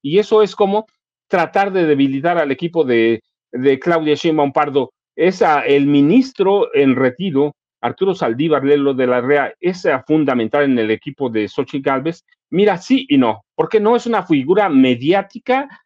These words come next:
ah, que dé votos, es una figura mediática en el sentido de que puede ayudar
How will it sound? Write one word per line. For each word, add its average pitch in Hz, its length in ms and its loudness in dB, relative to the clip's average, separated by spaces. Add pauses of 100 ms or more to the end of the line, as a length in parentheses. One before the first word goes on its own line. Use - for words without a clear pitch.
ah, 123 240 -2
que 147 160 0
dé 165 160 2
votos, - 540 -4 (500)
es - 180 -4
una 220 180 0
figura 214 420 0
mediática 190 640 -2
en 170 100 -2
el 127 80 -2
sentido 185 420 -4
de 170 120 -2
que - 160 0
puede 226 380 0
ayudar 113 540 -2